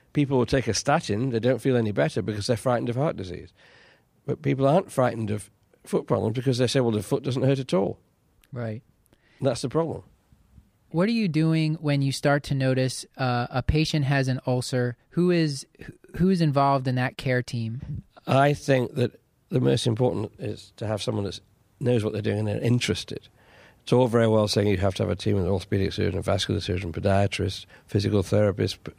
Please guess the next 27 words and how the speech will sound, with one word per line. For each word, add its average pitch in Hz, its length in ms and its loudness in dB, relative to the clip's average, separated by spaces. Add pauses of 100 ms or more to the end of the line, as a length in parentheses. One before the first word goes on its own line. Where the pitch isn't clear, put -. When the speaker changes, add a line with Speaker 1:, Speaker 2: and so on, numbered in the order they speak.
Speaker 1:
diabetes 98 640 0
specialist, 95 420 -4
and 101 100 -2
s-, - 140 -8
nurse, 101 480 0
educator. 101 560 -2 (1120)
It 123 80 -8
doesn't 143 240 0
matter 143 280 2
how 135 220 4
big 120 220 2
or 110 120 4
how 113 180 2
small 104 280 0
a 98 60 0
team 107 300 -2
is, 85 240 -2
as - 140 -8
long 113 160 2
as, 104 80 -2
A, 123 180 2
they're 104 180 2
working 110 380 0
together 95 340 -4
as 90 120 -6
a 90 60 -8
team, 110 400 -2